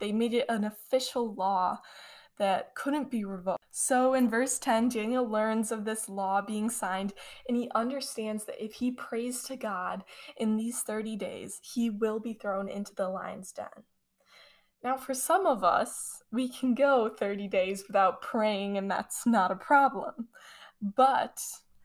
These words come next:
we find out that Daniel goes directly home and knelt down as usual in his upstairs room, with his windows open toward Jerusalem. He prayed three times a day,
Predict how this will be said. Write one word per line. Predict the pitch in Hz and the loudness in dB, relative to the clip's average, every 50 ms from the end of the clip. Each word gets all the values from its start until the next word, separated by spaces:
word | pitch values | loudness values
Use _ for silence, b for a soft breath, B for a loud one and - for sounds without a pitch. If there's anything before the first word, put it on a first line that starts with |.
| b b b | b b b
we | 254 247 254 | 0 0 0
find | 247 - - 247 247 269 285 294 269 | 0 0 2 2 4 4 4 4 4
out | 262 226 196 190 196 233 233 - - | 6 6 6 4 2 0 -6 -10 -6
that | - 220 196 202 | -4 -4 -4 0
Daniel | - 247 277 311 311 311 302 262 | 2 2 2 2 2 2 0 0
goes | 226 233 226 226 240 247 247 - - 208 | 2 2 2 2 0 -2 -4 -8 -10 -8
directly | 202 226 220 202 240 320 349 - - - 294 285 | -4 -2 0 2 2 2 2 0 -4 -2 -2 -2
home | 226 220 202 185 185 190 208 233 B B B B B B - | 0 -2 -2 -2 -2 -4 -6 -6 B B B B B B 2
and | 254 240 226 | 4 4 6
knelt | 220 214 240 294 - - | 6 6 4 4 2 2
down | 254 220 226 247 | 4 4 4 4
as | 254 254 247 | 2 -2 -2
usual | 208 196 196 196 - 196 196 196 | -4 -4 -6 -6 -6 -4 -4 -4
in | - - 208 | -2 -2 -2
his | 196 190 - - | -4 -4 -4 -2
upstairs | - 214 220 220 - - - 226 220 240 233 - | 0 0 0 -2 -6 -8 -6 -4 -4 -4 -4 -6
room, | 190 185 - - - 220 247 _ _ _ _ _ _ | -8 -8 -8 -8 -10 -10 -14 _ _ _ _ _ _
with | - 247 247 | -2 0 2
his | 262 254 233 - - | 2 2 2 0 -2
windows | 220 220 226 240 262 285 294 302 339 - - - _ _ - | 0 2 2 4 4 4 2 0 -4 -8 -16 -20 _ _ 0
open | 226 226 214 220 233 214 208 208 208 - - | 2 2 2 0 -2 -2 -2 -2 -4 -6 -10
toward | - - 196 196 185 | -8 -6 -6 -6 -6
Jerusalem. | 190 - 190 190 - - - - - 214 190 - - - _ - _ _ _ _ _ _ _ _ _ _ | -6 -6 -6 -6 -6 -8 -10 -12 -12 -12 -14 -14 -16 -20 _ -20 _ _ _ _ _ _ _ _ _ _
He | - 254 254 | -2 0 0
prayed | 254 - - 254 240 269 311 294 - | 0 -2 -2 0 2 2 0 -2 -4
three | - - - 240 277 | -6 -2 0 2 2
times | - - 262 226 240 254 254 | 2 2 2 2 2 2 2
a | 277 | 0
day, | 247 240 185 - 190 185 202 226 | 0 0 -2 -4 -4 -6 -8 -10